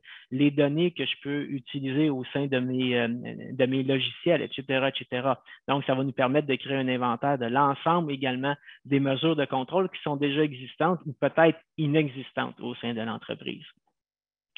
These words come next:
Euh, par la suite, bien évidemment, euh, une fois que vous aurez en main l'ensemble des données collectées dans le cadre de la deuxième étape du projet, vous serez en mesure de réaliser véritablement une analyse d'écart entre votre posture de conformité actuelle et la posture désirée en fonction des mesures de contrôle que vous devez prendre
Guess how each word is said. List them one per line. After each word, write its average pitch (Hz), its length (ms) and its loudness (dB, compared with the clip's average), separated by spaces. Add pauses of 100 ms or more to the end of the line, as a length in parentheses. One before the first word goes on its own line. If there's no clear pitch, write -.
(640)
Euh, 151 200 8
par 180 200 8
la 165 200 6
suite, 240 240 4 (120)
bien 151 200 4
évidemment, 160 680 2 (560)
euh, 139 380 2 (100)
une 151 160 -4
fois 190 240 -2
que 175 300 0
vous 147 180 -6
aurez 151 160 2
en 156 100 2
main 170 140 0
l'ensemble 170 560 0
des 151 100 0
données 151 300 -4
collectées 143 420 -4
dans 147 140 -4
le 139 100 -6
cadre 156 460 4
de 135 100 -4
la 131 160 2
deuxième 143 340 -4
étape 139 280 0
du - 200 -18
projet, 131 300 0
vous 180 60 -4 (100)
serez 143 80 0
en 143 80 4
mesure 143 300 0
de 147 40 4
réaliser 131 520 0
véritablement 147 760 -2
une 143 160 -4
analyse 135 440 -2
d'écart 131 380 2
entre 120 120 -2
votre 120 180 -6
posture 151 400 -2
de 139 80 4
conformité 127 520 -2
actuelle 143 440 0
et 143 40 2
la 120 120 2
posture 139 400 -4
désirée 131 560 0
en 135 60 -2
fonction 165 500 4
des 156 140 2
mesures 139 300 -2
de 139 100 0
contrôle 143 500 2
que 135 80 -8
vous 131 140 -8
devez 127 260 -2
prendre 165 400 2